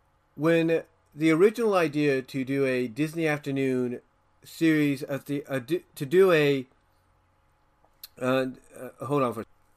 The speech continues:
okay. When the initial idea came out that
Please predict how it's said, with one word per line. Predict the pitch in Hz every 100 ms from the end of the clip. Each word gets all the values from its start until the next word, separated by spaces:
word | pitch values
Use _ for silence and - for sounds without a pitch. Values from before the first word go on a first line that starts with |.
| _ _
okay. | 139 123 107 - _ _ _ _ _ _ _ _ _ - - -
When | 147 151
the | 160
initial | 160 190 190 190
idea | 170 147 147 147 139
came | - 131 131
out | 127 117
that | 123 120